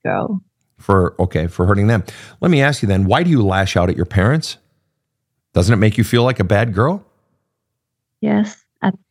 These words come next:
Speaker 2: And isn't it fascinating that
Speaker 1: after,
Speaker 2: after the fact,
Speaker 1: after the
Speaker 2: isn't
Speaker 1: fact.
Speaker 2: it fascinating that you do it anyway? And you repeatedly do it to the point where you basically call it a pattern. To the people close to me, I lash out and I shut down.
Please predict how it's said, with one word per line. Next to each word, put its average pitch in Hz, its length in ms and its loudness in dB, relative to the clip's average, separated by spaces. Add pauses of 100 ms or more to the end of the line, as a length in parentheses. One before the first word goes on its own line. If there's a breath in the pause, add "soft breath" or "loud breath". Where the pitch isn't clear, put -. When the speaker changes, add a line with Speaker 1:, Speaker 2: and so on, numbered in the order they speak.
(340)
Speaker 2:
And 92 220 2
isn't 107 240 2
it 107 100 -2
fascinating 107 800 0
that 180 200 2
Speaker 1:
after, 190 160 -2 (640)
Speaker 2:
after 87 300 0
the 82 100 0
fact, - 280 -2
Speaker 1:
after 202 40 -2
the 123 80 2
Speaker 2:
isn't 127 300 2
Speaker 1:
fact. 107 160 0
Speaker 2:
it - 20 -18
fascinating 98 800 2
that 80 140 -2
you 78 160 0 (180)
do 92 260 4
it - 260 -2
anyway? 71 640 -2 (840 soft breath)
And 107 160 6
you 101 80 6
repeatedly 95 680 2
do 82 160 2
it 110 100 0
to 143 60 2
the 113 80 4
point 143 200 0
where 120 100 2
you 120 80 4
basically 113 340 0
call 95 260 -2
it 98 80 0
a 113 60 -2
pattern. 120 480 -2 (340 loud breath)
To 87 100 0
the 85 80 0
people 110 260 0
close 143 320 -2
to 143 80 -2
me, 135 120 0
I 82 140 -2
lash 90 420 0
out 98 260 0
and 80 100 -6
I 78 80 -6
shut - 340 -4
down. 76 260 -4